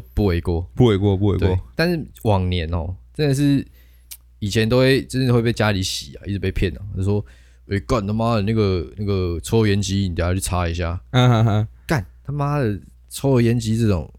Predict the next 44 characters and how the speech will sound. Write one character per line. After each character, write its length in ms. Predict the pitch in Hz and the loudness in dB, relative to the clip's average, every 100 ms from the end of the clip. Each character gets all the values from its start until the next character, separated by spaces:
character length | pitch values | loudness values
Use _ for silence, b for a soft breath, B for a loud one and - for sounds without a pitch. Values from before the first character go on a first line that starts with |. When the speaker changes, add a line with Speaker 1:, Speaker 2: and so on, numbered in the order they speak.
| - - _ - - | -20 -20 _ -18 -6
Speaker 1:
一 80 | |
年 160 | 120 101 | 2 2
没 140 | 95 | 2
开 180 | 92 101 | 2 0
几 140 | 104 82 | 0 -4
次 160 | 101 | -2
火 160 | 95 69 | 0 -2
的 60 | |
东 200 | 73 78 | -6 -6
西。 300 | 95 78 90 - - | -6 -6 -8 -10 -8
Speaker 2:
对。 340 | - 95 78 98 - - | -2 0 0 -4 -8 -6
Speaker 1:
然 140 | 92 | 0
后 260 | 101 110 104 | 2 2 2
我 140 | - 92 | -2 -2
平 160 | 82 | 0
常 120 | 95 | 2
也 60 | 95 | 2
没 120 | 90 | 0
吃 140 | 90 98 | -2 -2
到 100 | 95 | -2
什 60 | |
么 100 | 92 | -4
饭。 220 | - 82 69 - - | -6 -6 -6 -14 -16
Speaker 2:
嗯。 380 | - 113 110 104 101 - - _ _ | 0 2 4 0 -4 -12 -20 _ _
Speaker 1:
然 140 | 95 | 0
后 100 | 101 | 0
他 100 | 98 | 2
妈 260 | 98 95 92 | 2 2 2
的 120 | 87 | 0
叫 140 | 78 | 0
我 60 | 90 | 0
去 60 | 90 | 0
刷 280 | - 95 | 0 0
那 80 | 90 | 0
个 120 | 87 80 | -2 -4
最， 280 | - 90 - | -4 -4 -2
最 160 | 104 | -4
脏、 320 | 92 95 87 | -2 -4 -4
最 140 | 87 95 | -2 -2
难 160 | 85 | -2
洗 160 | 90 - | -4 -8
的 100 | 64 | -12
东 180 | 73 76 | -10 -8
西。 260 | - - | -8 -10